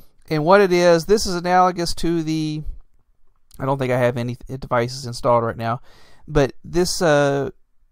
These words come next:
this is analogous to the safely remove menu item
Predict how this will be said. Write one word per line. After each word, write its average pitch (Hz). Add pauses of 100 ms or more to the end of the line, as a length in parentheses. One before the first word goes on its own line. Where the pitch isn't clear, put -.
(140)
this 185
is 175
analogous 180
to 156
the 143
safely 180
remove 147
menu 151
item 123